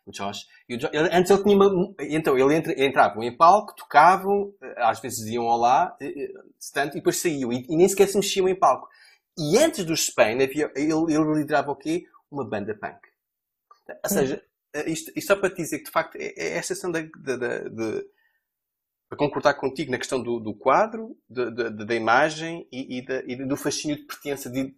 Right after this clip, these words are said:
Speaker 1: completamente diferenciado de acordo com, agora, hum, pronto, eh, eh, acho que hoje vamos ficar, eh, já, a gente já continua, mas em termos de cor, vamos ficar.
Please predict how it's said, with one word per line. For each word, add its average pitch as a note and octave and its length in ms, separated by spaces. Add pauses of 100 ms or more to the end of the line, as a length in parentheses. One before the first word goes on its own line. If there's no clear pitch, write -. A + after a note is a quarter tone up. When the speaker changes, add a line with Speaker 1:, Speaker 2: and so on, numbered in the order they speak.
Speaker 1:
completamente C3 480
diferenciado B2 840 (400)
de G#2 80
acordo G#2+ 320
com, G#2+ 380 (440)
agora, - 240 (680)
hum, B2+ 540 (840)
pronto, B2+ 320
eh, B2+ 220
eh, - 260
acho - 420
que B2 360 (480)
hoje A#2+ 220
vamos A#2 180
ficar, A2 420
eh, G#2+ 160 (720)
já, G#2+ 120
a G2+ 40
gente A#2 180
já - 80
continua, G#2+ 420
mas G2+ 160
em G2+ 80
termos G2+ 200
de - 80
cor, F2 360
vamos G2 160
ficar. - 340